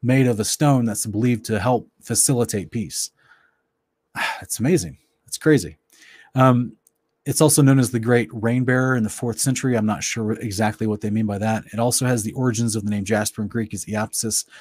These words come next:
which is what it is if you look it up in Revelation twenty-one in the Greek. And then it, and they also believed to bring happiness, uh, aids in sleep, and then protective properties. Um, there was another,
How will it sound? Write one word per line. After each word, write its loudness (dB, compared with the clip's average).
which -4
is -2
what -2
it -4
is -4
if -12
you -6
look -6
it -6
up -6
in -8
Revelation -6
twenty-one -8
in -8
the -10
Greek. -6
And 2
then 4
it, -4
and 0
they -2
also 2
believed 2
to 0
bring -4
happiness, -2
uh, -6
aids 0
in 0
sleep, 2
and -2
then -2
protective -8
properties. -4
Um, 4
there 10
was 10
another, 8